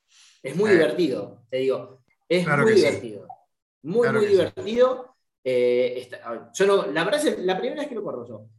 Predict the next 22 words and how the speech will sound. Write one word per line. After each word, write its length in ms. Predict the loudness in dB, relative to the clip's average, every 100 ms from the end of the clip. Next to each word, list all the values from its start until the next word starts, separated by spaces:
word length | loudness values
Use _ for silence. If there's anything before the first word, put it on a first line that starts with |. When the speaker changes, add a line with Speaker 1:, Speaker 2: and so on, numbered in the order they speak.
| _ _ -4
Speaker 1:
Eh, 600 | 0 2 4 2 2 -2
es 140 | -4
muy 120 | -2 0
divertido, 460 | 2 2 0 0
está 240 | 0 -4 -4
bueno. 580 | 0 0 0 -6 -14 _ _ _ _ _ _ _ _
Quizás 280 | -6 -4 -2
como 200 | 0 0
nos 160 | 2
lo 120 | 2 0
tomamos 320 | 0 0 -2
nosotros 400 | -2 -2 -2 -6
estuvo 380 | -6 0 0 0
muy 100 | 0
divertido, 500 | 2 2 0 -2 -2
porque 180 | -4
nosotros 380 | -6 -4 -4 -2
íbamos 260 | -2 -2 -2
listo, 480 | -2 -2 -6 -6 -10 _ _
teníamos 420 | -8 -4 -2 -2
medio 240 | -2 -2 0
la, 340 | -2 -4 -12